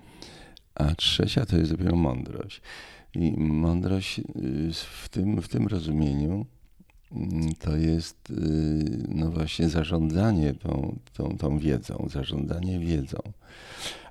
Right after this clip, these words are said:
Ale, ale tak, y, po, po mojemu, ale ch-, myślę, że nie tylko po mojemu, mądrość polega głównie na tym, że się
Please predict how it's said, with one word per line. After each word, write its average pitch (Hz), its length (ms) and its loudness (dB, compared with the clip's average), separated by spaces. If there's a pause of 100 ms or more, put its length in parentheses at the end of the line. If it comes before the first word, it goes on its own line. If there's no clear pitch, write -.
Ale, 80 380 8 (840)
ale 78 260 4
tak, 82 260 2
y, 85 220 2 (460)
po, - 320 4 (180)
po - 100 8
mojemu, 82 800 10
ale 78 240 6
ch-, - 100 -2
myślę, 85 320 4
że 78 100 4
nie 78 120 6
tylko - 220 2
po 76 140 2
mojemu, 76 440 2
mądrość 90 600 4
polega 107 580 2 (300)
głównie 85 340 2
na 69 220 4
tym, 92 300 0
że - 160 0
się 85 360 2